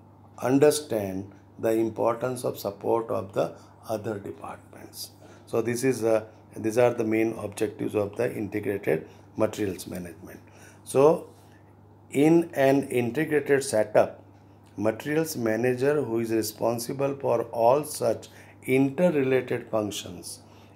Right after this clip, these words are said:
is in a position to exercise control and coordinate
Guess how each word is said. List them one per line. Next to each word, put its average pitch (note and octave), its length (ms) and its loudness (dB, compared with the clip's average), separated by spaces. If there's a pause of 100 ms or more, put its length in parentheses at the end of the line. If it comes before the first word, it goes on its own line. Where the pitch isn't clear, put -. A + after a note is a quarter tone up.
is D3 480 0
in B2+ 200 2
a B2 60 4
position B2+ 760 -4
to - 120 -6
exercise B2+ 800 -2 (400)
control A2 680 -2 (300)
and A#2+ 440 0
coordinate C#3 720 0